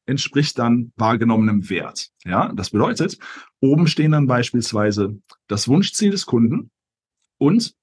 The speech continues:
die Wahrscheinlichkeit, dass der Kunde es mit deiner Hilfe erreicht, weil du bist ja der Experte, ja. Und auf der unteren Seite stehen,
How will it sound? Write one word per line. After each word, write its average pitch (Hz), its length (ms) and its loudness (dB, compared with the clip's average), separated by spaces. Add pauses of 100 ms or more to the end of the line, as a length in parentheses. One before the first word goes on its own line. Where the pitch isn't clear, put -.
die 107 200 -4
Wahrscheinlichkeit, 147 1000 -4 (320)
dass 107 200 -4
der 113 100 2
Kunde 131 300 2
es 120 200 -2
mit 147 380 0
deiner 151 180 4
Hilfe 147 380 0
erreicht, 107 600 -6
weil 101 120 0
du 127 80 4
bist 127 160 0
ja 113 80 2
der 98 100 2
Experte, 156 640 0 (140)
ja. 151 220 -4 (680)
Und 143 400 2 (260)
auf 120 120 -2
der - 120 0
unteren 226 320 0
Seite 113 520 -4 (120)
stehen, 139 680 0